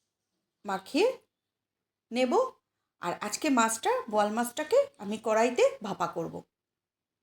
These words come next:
আর এই ভাপা করতে আমি কি কি নিয়েছি এবং কিভাবে বানাবো, সবটাই তোমাদের সঙ্গে শেয়ার করব। আমি একটি মিক্সিং জারে এই যে পেঁয়াজ কুচি নিয়েছি, বেশ কিছুটা রসুন নিয়ে নিয়েছি।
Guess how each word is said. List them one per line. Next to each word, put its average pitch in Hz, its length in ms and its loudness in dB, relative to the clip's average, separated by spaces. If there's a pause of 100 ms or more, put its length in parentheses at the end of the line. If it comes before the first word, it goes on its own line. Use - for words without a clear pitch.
(1120)
আর 175 180 0 (120)
এই 220 140 2 (100)
ভাপা 196 240 -2
করতে 320 340 -4 (220)
আমি 202 200 -6
কি 285 180 -8
কি 349 180 0
নিয়েছি 370 380 2 (240)
এবং 247 220 -4
কিভাবে 294 380 0
বানাবো, 262 340 4 (180)
সবটাই 330 340 2
তোমাদের 180 340 -2
সঙ্গে 180 200 -4
শেয়ার 165 240 -6
করব। 170 220 -12 (480)
আমি 214 300 2
একটি 269 280 2 (720)
মিক্সিং 214 500 -2
জারে 247 280 6 (2250)
এই 175 100 -20
যে 196 60 -10 (100)
পেঁয়াজ 233 260 4
কুচি 277 280 0
নিয়েছি, 302 380 4 (420)
বেশ 226 200 -4
কিছুটা 254 320 -2
রসুন 226 420 2
নিয়ে 294 180 4
নিয়েছি। 311 320 2